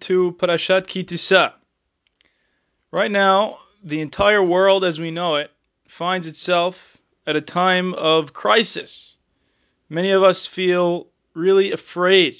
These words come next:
and really uncertain about what the future holds. And during times of crisis, we often see, as we did in nine eleven, for those of us who remember,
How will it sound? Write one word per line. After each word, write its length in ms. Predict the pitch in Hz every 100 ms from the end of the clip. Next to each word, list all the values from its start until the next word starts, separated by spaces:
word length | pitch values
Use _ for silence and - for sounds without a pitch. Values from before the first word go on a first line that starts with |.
| - _ _
and 100 | 156
really 260 | 175 196 202
uncertain 680 | 180 175 - 190 175 165 156
about 520 | 139 147 147 - -
what 220 | 156 147
the 80 | 143
future 400 | - 170 160 151
holds. 460 | 131 107 - - _ _ _ _ _ _ _ _
And 160 | - 160
during 240 | 226 277
times 400 | - 220 214 185
of 120 | 156 -
crisis, 1040 | - 185 190 196 190 127 113 - - - _ _ -
we 120 | 165
often 400 | 180 220 - 180
see, 300 | - 185 170
as 180 | 151 139
we 120 | 151
did 380 | 147 175 170 160
in 200 | 208 156
nine 220 | 165 165
eleven, 480 | 156 165 175 156 139
for 160 | 143
those 220 | 147 151 147
of 100 | 147
us 180 | 139
who 80 | 147
remember, 640 | 143 139 156 180 139 110